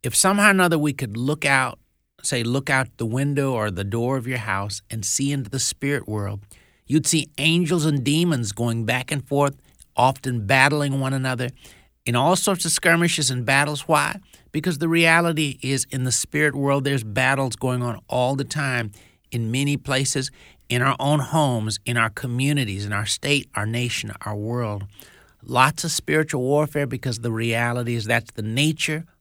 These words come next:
of the world we live in. And so here in verses ten through twenty, the Lord gives us very important wisdom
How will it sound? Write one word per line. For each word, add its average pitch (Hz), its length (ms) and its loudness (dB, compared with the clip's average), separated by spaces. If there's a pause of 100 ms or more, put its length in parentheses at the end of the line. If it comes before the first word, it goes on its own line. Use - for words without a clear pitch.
(140)
of 98 140 -8
the - 80 -4
world 110 540 -2
we 104 200 -4
live 104 260 -2
in. 92 220 -8 (460)
And 107 120 -6
so 127 120 -2
here 202 320 2
in 185 120 4
verses 139 320 4
ten 131 240 -4
through 117 120 -4
twenty, 120 360 -4 (300)
the 127 100 -2
Lord 165 220 4
gives 151 180 0
us 120 140 -2
very 180 600 4
important 165 600 -2
wisdom 202 560 4